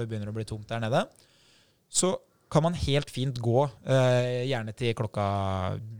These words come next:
ni, ti, elleve. Altså, jeg går jo da til lunsj klokka elleve, halv tolv, uten at jeg egentlig kjenner noe særlig på at jeg er sulten. Eh, hvis jeg begynner å spise, eh, for eksempel et knekkebrød klokka sju, så kommer jeg til å være skrubb sulten klokka ni.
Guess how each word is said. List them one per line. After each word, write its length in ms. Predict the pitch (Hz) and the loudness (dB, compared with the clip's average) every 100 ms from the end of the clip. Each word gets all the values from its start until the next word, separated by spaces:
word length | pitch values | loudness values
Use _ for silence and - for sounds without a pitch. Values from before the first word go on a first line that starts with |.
| 101 | -6
ni, 320 | 147 190 196 190 | -2 2 2 0
ti, 520 | - 170 185 185 165 | -2 -2 -2 -4 -4
elleve. 460 | - 156 113 117 208 214 | 0 0 0 -2 -2 -2
Altså, 160 | 135 139 | -6 -2
jeg 140 | 131 | -2
går 120 | 131 123 | -2 -2
jo 60 | |
da 80 | 120 | -4
til 160 | 110 123 | -2 0
lunsj 240 | 160 202 - | 0 0 -4
klokka 240 | 139 123 120 117 117 | 0 2 2 -2 -4
elleve, 240 | 113 110 | -4 -2
halv 120 | 113 113 | 0 4
tolv, 240 | 180 285 _ _ _ _ _ - | 2 2 _ _ _ _ _ -2
uten 320 | 156 - 113 | -2 -2 -6
at 80 | 113 | 0
jeg 220 | 123 110 | 0 -2
egentlig 260 | 104 107 135 | -8 -6 0
kjenner 360 | - 120 95 | 2 2 -2
noe 120 | 98 | -2
særlig 360 | - 131 95 104 | 0 0 0 -2
på 100 | - | -2
at 160 | 95 110 | 0 -2
jeg 80 | 110 | 0
er 140 | 98 | 0
sulten. 380 | - 101 - 117 _ _ _ _ _ _ 123 | 0 -2 -8 -10 _ _ _ _ _ _ 0
Eh, 200 | 127 131 | 2 4
hvis 140 | 143 | 2
jeg 100 | 160 | 2
begynner 160 | 135 127 | 0 -2
å 60 | 135 | -2
spise, 340 | 135 117 120 | 0 0 0
eh, 680 | 123 123 120 123 123 117 113 | -2 -2 -2 -2 -2 -2 -2
for 80 | 127 | 2
eksempel 300 | 113 104 117 | 2 4 2
et 80 | - | 0
knekkebrød 460 | - 113 107 104 107 | -2 -2 0 2 2
klokka 160 | 110 | 2
sju, 140 | 127 226 269 | 4 4 0
så 120 | - 127 | -2 2
kommer 200 | 127 107 | 2 0
jeg 80 | |
til 20 | 127 | -2
å 60 | |
være 160 | 110 - - | 0 -2 -4
skrubb 720 | - - - - 131 165 165 - | -2 -2 -2 -2 0 0 -2 0
sulten 380 | - 107 - 110 | 0 -2 -10 -8
klokka 240 | 110 135 | -2 0
ni. 80 | 139 | 0